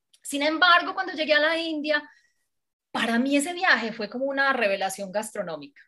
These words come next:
Me explico, en mi familia la gastronomía es súper importante, mi abuela era de una tradición culinaria importante, mi mamá también, yo crecí al lado de mi abuelita haciendo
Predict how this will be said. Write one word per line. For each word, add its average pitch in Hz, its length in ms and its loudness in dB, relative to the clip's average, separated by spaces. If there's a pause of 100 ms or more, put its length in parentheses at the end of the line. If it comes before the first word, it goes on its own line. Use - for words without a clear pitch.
(340)
Me 214 180 -2
explico, 226 640 -4
en 202 80 -8
mi 208 80 -8
familia 240 520 2
la 269 120 2
gastronomía 233 560 -2
es - 180 -4
súper 277 320 -2
importante, 214 920 -4
mi 208 160 -8
abuela 202 400 -4
era 220 120 -2
de 226 60 -4
una 226 160 -6
tradición 185 440 -10
culinaria 196 400 -8
importante, 208 760 -6
mi 220 120 -8
mamá 196 320 -4
también, 226 680 -2
yo 226 180 -2
crecí 233 500 -2
al 220 140 2
lado 233 140 4
de 226 60 0
mi 208 100 -4
abuelita 208 560 -4
haciendo 240 580 -4